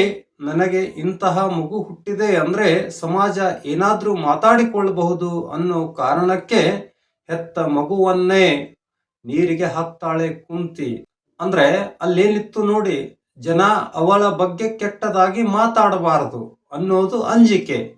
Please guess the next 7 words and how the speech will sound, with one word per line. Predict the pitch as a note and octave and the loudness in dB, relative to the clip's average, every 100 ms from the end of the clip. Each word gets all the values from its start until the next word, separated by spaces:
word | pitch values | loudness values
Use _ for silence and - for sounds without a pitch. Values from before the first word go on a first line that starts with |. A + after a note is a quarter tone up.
| _ _ _ _ _ A#2 | _ _ _ _ _ -14
ಜನ | D#3+ E3 | -4 0
ಅವಳ | G#3 - D#3 E3 E3 | 2 0 -2 0 0
ಬಗ್ಗೆ | E3 F#3+ G3+ G3 | 0 -4 -2 -4
ಚೆನ್ನಾಗಿಯೇ | E3 D3 F3+ A3+ A#3 B3+ B3 | -4 -4 0 0 0 4 4
ಮಾತಾಡಬೇಕು | A#3 F#3 F3 F3+ E3 E3 D#3+ D#3+ D#3 | 4 2 2 2 2 0 -4 -6 -8
ಎಂಬುದು | C#3+ C#3 C#3+ D#3+ A#3+ A#3 - _ _ _ _ - | -6 -4 -2 0 0 -2 -8 _ _ _ _ 0
ಆಸೆ. | A3+ A#3 E3+ D3 - _ | 4 4 2 -6 -8 _